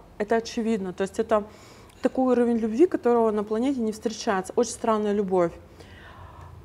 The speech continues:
А, наверное, то, что вот все рассчитывают когда-то встретить, вот эта безусловка. То есть ты чувствуешь очень глубокую связь с человеком, что бы он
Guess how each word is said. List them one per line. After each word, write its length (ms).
А, 300
наверное, 440
то, 140
что 160
вот 140
все 220
рассчитывают 640
когда-то 760
встретить, 500
вот 160
эта 140
безусловка. 720
То 60
есть 120
ты 80
чувствуешь 440
очень 260
глубокую 440
связь 360
с 40
человеком, 720
что 300
бы 120
он 380